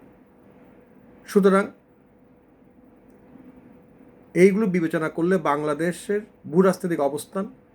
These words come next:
মার্কিন যুক্তরাষ্ট্র, চীন ও পাকিস্তানের মদ-, মতো বহিরাগত শক্তির স্বার্থের কারণে বাংলাদেশের বর্তমান ভূরাজনৈতিক অস্থিরতা এবং বাংলাদেশের আন-, ভিতরের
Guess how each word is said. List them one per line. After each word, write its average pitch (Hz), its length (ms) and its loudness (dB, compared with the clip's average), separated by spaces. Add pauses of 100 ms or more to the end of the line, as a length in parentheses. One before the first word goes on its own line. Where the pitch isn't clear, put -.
(200)
মার্কিন 151 380 0
যুক্তরাষ্ট্র, 156 560 -4 (100)
চীন 180 220 0
ও 175 60 2
পাকিস্তানের 190 560 -2
মদ-, 175 420 -4
মতো 170 280 -4
বহিরাগত 170 540 0
শক্তির - 460 -8
স্বার্থের - 560 -8
কারণে 139 480 -6 (880)
বাংলাদেশের 151 600 0
বর্তমান 143 540 -4
ভূরাজনৈতিক 147 640 -4
অস্থিরতা 165 580 -6 (500)
এবং 147 220 -2
বাংলাদেশের 143 580 -2 (640)
আন-, 147 220 -6 (560)
ভিতরের 180 360 2